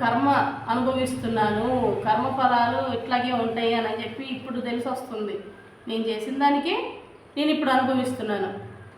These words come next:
ఇప్పుడు నాకు భగవంతుడు దారి చూపిస్తాడు" అని, అని చెప్పి బాగా ఫీల్ అవుతున్నారన్నమాట. ఓకే, నమ్మకం, మీరు కూడా వాళ్ళని కొంచెం నమ్మాలి,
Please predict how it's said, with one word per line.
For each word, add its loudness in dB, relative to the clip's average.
ఇప్పుడు 0
నాకు 4
భగవంతుడు 2
దారి 4
చూపిస్తాడు" 0
అని, 4
అని 0
చెప్పి 0
బాగా 4
ఫీల్ 2
అవుతున్నారన్నమాట. 0
ఓకే, -6
నమ్మకం, 0
మీరు 0
కూడా 2
వాళ్ళని 2
కొంచెం -4
నమ్మాలి, 0